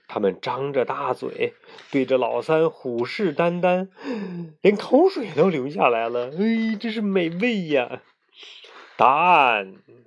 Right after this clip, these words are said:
老三想了半天，勇敢地回答说：“我的答案就是水。水结冰的时候是固体，融化之后变成液体，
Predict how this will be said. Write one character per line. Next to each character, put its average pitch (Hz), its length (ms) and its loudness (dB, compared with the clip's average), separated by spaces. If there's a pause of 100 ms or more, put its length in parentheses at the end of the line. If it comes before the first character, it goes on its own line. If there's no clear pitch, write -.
(640)
老 107 180 0
三 123 420 2
想 107 240 -6
了 104 80 -10
半 113 360 -2
天， 160 400 0 (920)
勇 117 240 -2
敢 117 160 0
地 98 80 -6
回 107 140 -6
答 104 180 -2
说 113 360 -2 (560)
：“我 139 200 4
的 196 80 2
答 175 140 6
案 185 320 4
就 170 160 2
是 131 400 -2 (580)
水。 135 840 2 (1000)
水 107 480 0
结 151 260 -2
冰 233 220 -4
的 220 100 4
时 107 220 -6
候 98 420 0 (220)
是 113 540 2 (500)
固 139 200 2
体， - 460 -14 (540)
融 220 240 2
化 220 160 2
之 233 160 2
后 208 420 0 (200)
变 120 180 0
成 120 160 -8
液 196 280 2
体， - 460 -20